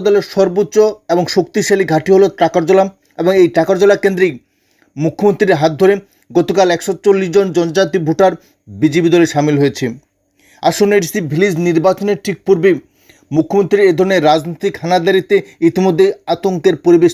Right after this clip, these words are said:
তৈরি হয়েছে তিপ্রামত্ত দলে, কারণ এডিসি এলাকায় বিজেপি দলের রাজনৈতিক শক্তি ততখানি নয় যতখানি বিজেপি দলের শরিক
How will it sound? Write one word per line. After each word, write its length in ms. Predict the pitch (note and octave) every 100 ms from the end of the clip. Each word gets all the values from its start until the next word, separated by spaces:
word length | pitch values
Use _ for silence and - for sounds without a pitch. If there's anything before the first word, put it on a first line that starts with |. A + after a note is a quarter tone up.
| -
তৈরি 180 | E3+ E3+
হয়েছে 220 | E3 E3
তিপ্রামত্ত 480 | D#3 D3+ D#3 D3+ D3+ C#3+
দলে, 160 | C3+ A#2+ -
কারণ 160 | F#3 G3+
এডিসি 320 | G3 F3+ - G#3
এলাকায় 280 | G3 G#3+ G3+ - - A2
বিজেপি 280 | D#3 F3+ F3+
দলের 280 | G3 G3 E3+
রাজনৈতিক 400 | D#3+ D#3+ D#3+ F#3
শক্তি 200 | F#3 - F#3+ -
ততখানি 420 | F3+ F#3 G3 F#3+
নয় 200 | G3 G3 - _ B2+ B2
যতখানি 380 | E3+ F#3+ G3+ F3+
বিজেপি 220 | G3 G3
দলের 160 | G3+ G3+
শরিক 180 | F#3 F#3